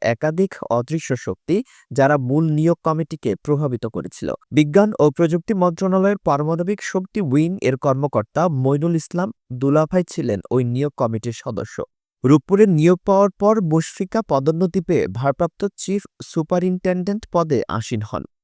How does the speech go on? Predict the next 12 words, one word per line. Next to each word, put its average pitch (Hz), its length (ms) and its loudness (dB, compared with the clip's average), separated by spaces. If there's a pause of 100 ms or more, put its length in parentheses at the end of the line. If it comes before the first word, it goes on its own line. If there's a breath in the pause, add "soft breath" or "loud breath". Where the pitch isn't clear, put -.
(160)
যা 117 120 4
রোসাটমের 151 640 0
তীব্র 160 260 -2 (240)
আপত্তির 113 460 -6
কারণ। 92 220 -4 (260)
মুশফিকার 170 460 2
মতো 196 360 0
মুষলধারে 180 580 0 (160)
নিয়োগ 175 280 4 (280)
অনিয়ম 160 360 2
রূপপুরেই 160 480 2 (120)
সীমাবদ্ধ 127 540 -2